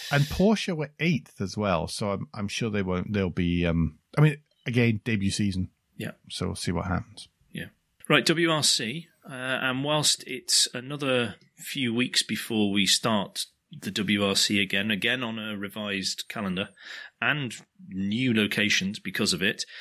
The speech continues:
Speaker 2: it
Speaker 1: I
Speaker 2: looks
Speaker 1: keep expecting Estonia to be next week,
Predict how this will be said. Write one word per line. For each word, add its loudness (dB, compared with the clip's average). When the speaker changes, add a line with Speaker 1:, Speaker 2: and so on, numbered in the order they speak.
Speaker 2:
it 4
Speaker 1:
I 2
Speaker 2:
looks 0
Speaker 1:
keep 8
expecting 0
Estonia 2
to -6
be -4
next -4
week, 0